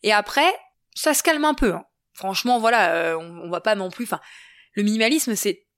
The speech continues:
c'est, le mode de vie simple, c'est, on apprend aussi à, à acquérir de nouvelles habitudes de consommation, à réfléchir un peu avant l'achat, à réfléchir un petit peu avant de remplir notre agenda. On a plus de conscience, en fait, sur ce qu'on fait au quotidien.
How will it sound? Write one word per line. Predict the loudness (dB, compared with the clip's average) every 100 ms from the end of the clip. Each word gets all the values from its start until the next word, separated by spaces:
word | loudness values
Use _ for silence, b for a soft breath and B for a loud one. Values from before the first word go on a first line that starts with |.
| -8
c'est, | -8 -8 _
le | -10 -4
mode | -2
de | -4
vie | -4
simple, | -2 0 0
c'est, | -2 -4 -4
on | -4 -2
apprend | -2 -4 -2
aussi | -2 -4 -4
à, | -2 0 0 0 -4 -8 -16 -16 -18 -20 _ _ _ _
à | 0
acquérir | 0 0 0 0 -2
de | -4
nouvelles | -2 -2 -2
habitudes | -4 -6
de | -8
consommation, | -6 -6 -2 -2 0 -2 -4 -6
à | -6
réfléchir | -6 -6 -4 -2 -2 -2
un | -4
peu | -2 -2 -2 B B B B B B
avant | -4 -4 0
l'achat, | 0 2 2 4 4 6 4
à | 2 0
réfléchir | -6 -6 -4 -2
un | -4
petit | -6 -10
peu | -4 -2
avant | 0 -2
de | -6
remplir | -6 -6 -4
notre | -4 -2
agenda. | -2 2 2 4 4 4 2
On | 0
a |
plus | 0 0
de | 0
conscience, | -2 -2 -2 0 0 0
en | -2
fait, | -4 -6 -8 B B B B
sur | -8 -8
ce |
qu'on | -6 -4
fait | 0
au | 0
quotidien. | 0 -4 -4 -4